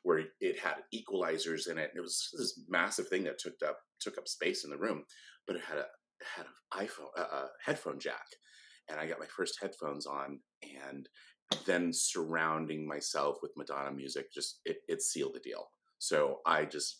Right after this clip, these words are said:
became enveloped in music. And I think for me, that's, m-, music is my love language, I guess, you know, and, and that works for me. And so everything that I, I ever started with, with music, it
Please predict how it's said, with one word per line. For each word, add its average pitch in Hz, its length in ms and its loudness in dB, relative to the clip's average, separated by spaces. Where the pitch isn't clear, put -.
became 73 400 -8
enveloped 71 720 -2
in 76 160 -8
music. 71 400 -2
And 69 240 -10
I - 40 -12
think 127 200 -6
for 76 120 -4
me, 76 180 -2
that's, - 340 -4
m-, - 460 -10
music 104 480 4
is 92 120 -2
my 82 100 2
love 69 260 2
language, 67 400 -4
I 65 60 -2
guess, - 460 -2
you 80 140 -4
know, 67 180 -2
and, 78 200 2
and 82 200 4
that 80 180 4
works - 260 -2
for - 140 -12
me. - 160 -10
And - 160 -6
so 78 380 2
everything 92 600 0
that 78 160 2
I, 73 340 2
I 80 160 2
ever 80 420 4
started 80 640 4
with, 73 200 0
with - 160 -12
music, 73 440 -2
it - 120 -6